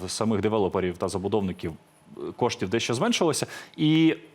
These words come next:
є багато об'єктів, часто це навіть житлові комплекси на декілька будинків, якщо не десятки, е, які не мають ще переданих комунікацій, так? Тобто вони ще через тимчасові лінії. Як тут, е, споживачам,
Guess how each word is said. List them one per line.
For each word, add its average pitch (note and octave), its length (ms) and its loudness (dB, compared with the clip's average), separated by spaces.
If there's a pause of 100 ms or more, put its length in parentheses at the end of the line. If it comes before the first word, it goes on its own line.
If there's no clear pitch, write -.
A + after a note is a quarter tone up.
є C3 240 2
багато F3 320 4
об'єктів, E3 480 2
часто C#3 340 0
це A#2+ 120 -2
навіть G#2 380 2 (360)
житлові G#2+ 320 2
комплекси B2+ 560 2
на F2+ 420 2 (100)
декілька G#2 480 0
будинків, C#3 420 2
якщо A#2 220 0
не A#2 100 2
десятки, A2 680 2 (580)
е, A2+ 260 4
які F3 440 4 (120)
не D3 140 4
мають F3 420 4
ще - 240 2
переданих C#3 440 2
комунікацій, A2+ 600 2
так? D#3 180 2
Тобто - 200 -2
вони C#3 200 0
ще C3+ 480 4
через A#2 280 0
тимчасові A#2+ 520 2
лінії. F#2 420 2 (380)
Як G3+ 400 2
тут, A3+ 340 2
е, G#2 300 4
споживачам, C3 880 2